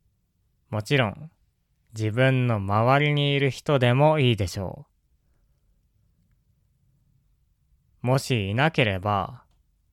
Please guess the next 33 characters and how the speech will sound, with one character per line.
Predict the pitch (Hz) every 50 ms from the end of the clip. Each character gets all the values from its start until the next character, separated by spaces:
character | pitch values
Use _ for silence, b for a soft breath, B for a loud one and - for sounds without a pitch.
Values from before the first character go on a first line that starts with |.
| _ _ _ _ _ _
本 | - 143 151 151 139 117
や | 107 107 107 110 117 - 160 - _ _ _ _ _ _
イ | - 120 139
ン | 156 160
タ | - - 160 156
ー | 151
ネ | 156 156
ッ | 151
ト | - - 123 110
で | 107 123 123 - - - _ _ _ _ _ _ _ _ _ _ _ _ -
い | - 113
ろ | 110 120 123 120 120
い | 113
ろ | 113 113
な | 107 110 104
人 | 98 - - - 131 127 120
を | 107 95 - - - _ _
探 | - - - 113 110 131 139 143 147
し | - -
て | - 160
み | 156 160 170 165
る | 160 147
の | 123 120 120
も | 123 131 135 - - - _ _ _ _ _ -
い | 127 123 120
い | 113 107
か | - 110
も | 120 143 165 170
し | - -
れ | 120 101
ま | 92 95 90
せ | - - 95 90
ん。 | - - -